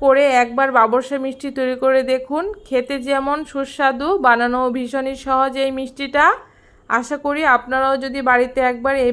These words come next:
বাবরসা মিষ্টিটা তৈরি করেন, তাহলে আপনাদেরও ভীষণই পছন্দ হবে। এইভাবে করে চিনির রসটা দিলে সমস্ত মিষ্টির মধ্যে চিনির রসটা পৌঁছে যাবে। একটা মিষ্টি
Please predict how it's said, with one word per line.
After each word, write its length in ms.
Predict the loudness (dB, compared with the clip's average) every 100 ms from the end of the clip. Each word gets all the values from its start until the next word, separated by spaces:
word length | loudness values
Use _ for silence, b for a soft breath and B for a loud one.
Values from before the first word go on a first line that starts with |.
| 2
বাবরসা 380 | 2 0 -2 -6
মিষ্টিটা 360 | -6 -6 -6 -6 -2
তৈরি 200 | -2 -2 -2
করেন, 200 | 0 0 -2
তাহলে 260 | -2 0 0 0
আপনাদেরও 360 | -2 -2 -2 -4
ভীষণই 320 | -6 -6 -6 -2
পছন্দ 340 | -2 -2 -4 -4 -2
হবে। 260 | -2 0 -2 -2 -12 _ _ _ -20 -20 _ _ _ _ -20 -20 -20 _ _ -20 -20 -20 -20 _ _ -20 -20 _ -20 -2 0
এইভাবে 300 | 2 0 -2 0
করে 180 | 2 2 0
চিনির 240 | -6 -4 0
রসটা 280 | 0 -2 -6 -4
দিলে 240 | -4 -2 -2 -2
সমস্ত 420 | -4 -4 -6 -2 2 2 0 -14 _ _ _ _ _ _ -6
মিষ্টির 380 | -6 -4 -8 -2
মধ্যে 260 | -2 -2 -6 -6
চিনির 260 | -4 -2 2
রসটা 280 | 0 0 -6 -2
পৌঁছে 260 | -4 -4 -2
যাবে। 240 | 0 2 0 -2 -12 _ _ _ _ -8
একটা 180 | -2 -2 -2
মিষ্টি 280 | -6 -8